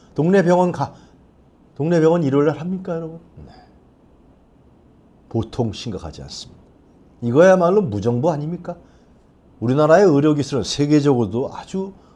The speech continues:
높은 지위에 올라가 있죠. 근데 이 의료 시스템을 붕괴시키고 있습니다.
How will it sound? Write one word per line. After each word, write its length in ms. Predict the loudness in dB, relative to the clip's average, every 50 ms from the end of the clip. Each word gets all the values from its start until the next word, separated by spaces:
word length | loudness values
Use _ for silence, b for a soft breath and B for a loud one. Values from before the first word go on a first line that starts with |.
| b b _ -14
높은 640 | -10 -10 -10 -10 -6 -2 0 2 2 2 2 0 -2
지위에 280 | -2 -2 0 2 2 2
올라가 400 | 2 0 -4 -6 -8 -8 -10 -10
있죠. 560 | -12 -14 -18 -18 -16 -16 -16 -14 -16 -18 -18 -20 _ _ _ _ _ _
근데 140 | -12 -8 -6
이 220 | -4 -4 -6 -6 -10 -6 -4
의료 220 | 0 0 2 0
시스템을 720 | 0 -2 -6 -8 -8 -10 -12 -12 -12 -12 -10 -12 -12 -14 -16 -20 _ -12
붕괴시키고 640 | -10 -8 -8 -8 -8 -10 -12 -16 -20 -20 -18 -18
있습니다. 300 | -18 -18 -18 -20 -20 -20